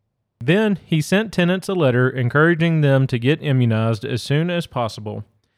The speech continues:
New tenants, the letter stated, must also show proof of vaccination as of August fifteenth. Those wishing to renew their leases were told to do the same.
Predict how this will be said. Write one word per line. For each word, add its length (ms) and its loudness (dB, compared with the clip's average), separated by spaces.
New 160 4
tenants, 420 0
the 80 -4
letter 220 2
stated, 400 0
must 240 -2
also 360 0
show 260 0
proof 260 -2
of 80 -8
vaccination 720 -2
as 260 -4
of 260 -6
August 360 0
fifteenth. 580 -4
Those 320 2
wishing 300 0
to 100 -4
renew 300 2
their 160 2
leases 400 -2
were 100 -2
told 240 0
to 80 -6
do 140 0
the 80 -2
same. 420 -4